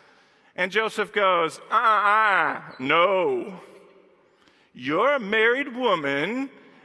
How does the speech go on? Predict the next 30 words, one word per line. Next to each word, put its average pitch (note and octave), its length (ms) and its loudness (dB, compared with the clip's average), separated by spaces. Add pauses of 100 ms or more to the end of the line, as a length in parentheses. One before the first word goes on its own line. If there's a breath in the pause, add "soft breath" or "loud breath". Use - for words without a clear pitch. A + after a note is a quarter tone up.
(160 loud breath)
and F3 180 -2
I A#3 760 2
have G3+ 240 0
a F#3+ 60 -2
trusting A3 460 -4
relationship G3+ 640 -2
with F#3+ 180 -2
your F3+ 200 0
husband, E3 600 -2
and D#3+ 120 0
I'm A#3 140 0
supposed G#3+ 240 -6
to F3+ 60 -16
take G#3 200 0
care G#3+ 200 2
of D#3 120 0
everyone. C#3 260 0
I'm A3+ 160 0
not A#3+ 160 -2
doing F#3 200 -4
that." G3+ 280 -2 (2000 loud breath)
And G3 160 -2
it G3 140 -2
says, G3 480 -2
day C4 560 2
after F#3 560 -2
day, A3 540 0
she F#3 240 -6
pestered F3+ 560 -4
him. C#3+ 380 -6